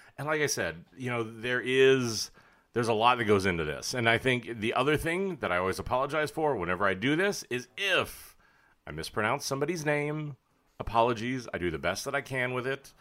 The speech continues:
but know that it's not being done on purpose. It's just 'cause I'm stupid. But <laughs> anyway, uh, so for today,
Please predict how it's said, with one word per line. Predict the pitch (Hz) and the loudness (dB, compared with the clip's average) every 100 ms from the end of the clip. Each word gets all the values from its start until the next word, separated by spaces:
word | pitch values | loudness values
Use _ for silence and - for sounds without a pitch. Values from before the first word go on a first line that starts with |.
| - - - | -20 -20 -4
but | 95 95 - | 0 0 -2
know | 98 98 | -4 -2
that | 101 101 - | 0 -2 -4
it's | - | -8
not | - 92 | -2 0
being | 120 | 0
done | 127 139 | 2 2
on | 156 | 2
purpose. | 131 127 117 107 - | 2 2 0 -2 -6
It's | 95 92 85 - | -6 -6 -6 -10
just | - 76 - - - _ _ - | -8 -6 -6 -14 -20 _ _ -14
'cause | 78 | -12
I'm | 76 73 | -10 -8
stupid. | - 90 76 67 - - - - | -4 -4 -4 -8 -16 -20 -18 2
But | 139 147 | 4 6
<laughs> | |
anyway, | 147 143 - - 147 - - 135 92 - - - - | 4 4 8 8 6 0 -4 -4 -4 -10 -20 -20 -4
uh, | 135 135 127 123 | 2 4 4 2
so | - 165 151 | 0 2 2
for | 156 | 2
today, | 151 139 95 67 | 0 4 4 4